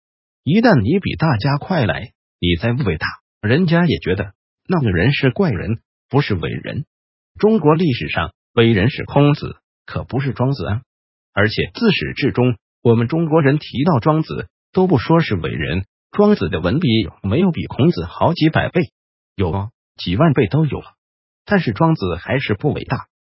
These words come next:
还是孔子伟大。所以能力不要紧，重要是你有吃苦。伟人的必要门票是吃苦，不吃苦是不行的。你让别人吃醋，那可不行。日后等你练到第四篇、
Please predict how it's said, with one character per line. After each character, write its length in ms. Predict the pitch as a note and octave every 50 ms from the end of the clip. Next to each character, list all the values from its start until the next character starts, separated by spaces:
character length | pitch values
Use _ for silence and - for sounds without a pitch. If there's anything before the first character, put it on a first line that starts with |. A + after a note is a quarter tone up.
| _ _
还 200 | _ - - D3
是 160 | - - -
孔 340 | - - - A#2+ D#3 G#3 G3
子 180 | - - - -
伟 160 | - A2+ -
大。 220 | - D3+ C#3+ - - _ _ _ _ _ _ _ _ _
所 180 | _ - G3+
以 60 | G#3+ D#3+ A2 F#2
能 160 | F2+ A2 D#3+
力 120 | F#3 E3+ A#2+
不 140 | - G#2
要 160 | A#2+ D#3+ D3 G#2+
紧， 180 | - - - - _ _ _ _
重 200 | - - A#3 G3+
要 140 | D3+ C3 A#2
是 300 | - - B2 F2 - - _ _ _ _ _
你 100 | _ F#2+ B2 D#3
有 120 | C3 -
吃 180 | - - G2 -
苦。 220 | - - - - _ _ _ _ _ _ _ _ _ _
伟 120 | - A2+
人 200 | A2 A#2 A#2 B2+
的 100 | C#3+ D#3+ E3
必 160 | - G#3 F3+
要 160 | C3 A#2+ E2 D#2
门 220 | F2 G2+ C3+ E3
票 180 | - - G#3+ -
是 200 | - D#3+ G#2+ -
吃 160 | - - - -
苦， 320 | - - - - - - _ _ _ _ _
不 120 | - G3+
吃 200 | - - - F3+
苦 240 | - - - - -
是 240 | - - - E3 D3+
不 120 | C3+ C3 G2+
行 200 | E2 - - -
的。 160 | E2 - - _ _ _ _ _ _ _ _ _ _
你 220 | A2 G#2 G#2 G#2
让 300 | G#2+ G2+ D3 D3 C3 A2
别 160 | - G#2 A2
人 260 | C3 D3+ C3 A2+ C3 -
吃 220 | - - - D#3
醋， 280 | D3+ C3 - F#3+ - - _ _ _ _
那 220 | _ F#3+ G#3 F3+ C3
可 180 | - - F2
不 120 | E2+ - F2
行。 260 | F2 - - - - - _ _ _ _ _ _ _
日 220 | _ E3 G#3 G#3+ F3
后 240 | - - A3 F#3 C#3+
等 220 | A2+ G#2 E3+ G3
你 60 | D#3+ G2 E2+
练 140 | C#3 D#3+ B2
到 140 | G#2 B2 A#2
第 160 | - F#3+ D#3+
四 240 | B2+ - - - B2+
篇、 300 | - - B2+ B2+ B2